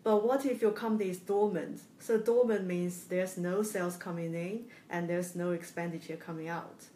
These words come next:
So it's completely quiet. So what will happen is there are still minimum, um, requirements, like your confirmation statements, your annual dormant accounts, uh, filing,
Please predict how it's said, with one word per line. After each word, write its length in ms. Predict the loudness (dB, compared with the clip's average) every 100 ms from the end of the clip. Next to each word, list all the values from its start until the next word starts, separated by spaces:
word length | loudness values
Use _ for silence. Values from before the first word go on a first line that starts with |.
| -20 -20
So 200 | -6 -2
it's 200 | 0 -2
completely 600 | -6 -6 -6 -4 -6 -6
quiet. 480 | -10 -8 -6 -8 -12 -18 -20 -20 -20 -20 -20
So 180 | -2 2
what 220 | 4 4
will 60 | 4
happen 500 | 2 -4 -2 -2 0
is 280 | 0 -2 -2
there 280 | 0 2 2
are 120 | 0
still 240 | 0 0
minimum, 680 | 0 -2 -2 -2 -4 -6 -8
um, 360 | -6 -6 -6 -10 -14 -20 -20 -14 -12
requirements, 680 | -8 -4 -2 -2 -4 -6 -8
like 380 | -4 -4 -6 -12 -20 -10
your 320 | -2 2 2
confirmation 680 | -2 -6 -6 -2 -2 -2 -8
statements, 760 | -6 -2 -2 -2 -4 -4 -8 -12 -20 -20 -8
your 380 | 0 2 2 0
annual 360 | -2 0 0 0
dormant 320 | 0 0 -2
accounts, 720 | -4 -4 -4 -2 -6 -10 -16 -16
uh, 40 |
filing, 800 | -8 0 2 2 0 -2 -6 -8